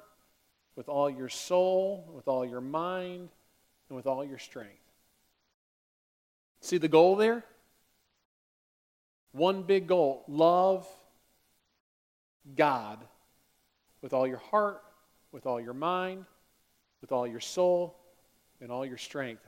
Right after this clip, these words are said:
Everyone give Dustin a hand. Thank you, Dustin. Good to have guys who knows what they're doing. So he gives one big goal, and he says that big goal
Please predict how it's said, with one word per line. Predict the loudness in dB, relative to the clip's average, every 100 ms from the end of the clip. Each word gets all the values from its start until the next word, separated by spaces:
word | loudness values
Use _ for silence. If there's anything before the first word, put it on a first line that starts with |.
| _
Everyone | -8 -6 -6
give | -2
Dustin | -2 -2 -10
a |
hand. | -8 -8 -8 -16 _ _ _ _ -10
Thank | -10 -6
you, | 2
Dustin. | 2 2 -6 -12 -14 -16 -16 -16 -16 -18 -18 -18 -18 -20 -20 -10 2
Good | 4
to | 4
have | 0 2
guys | 4 4 2
who | -2
knows | -2 0 0
what | -2
they're | -4
doing. | 0 0 0 -4 -14 -20 -20 _ _ _ _ _
So | 0 2
he |
gives | 8 6 6
one | 4 4 4 2
big | 2 4
goal, | 8 10 10 8 2 -16 -20 -12
and | -8
he | -6
says | -2 -2 2
that | 0 0
big | -6 -4
goal | 4 6 8 6 2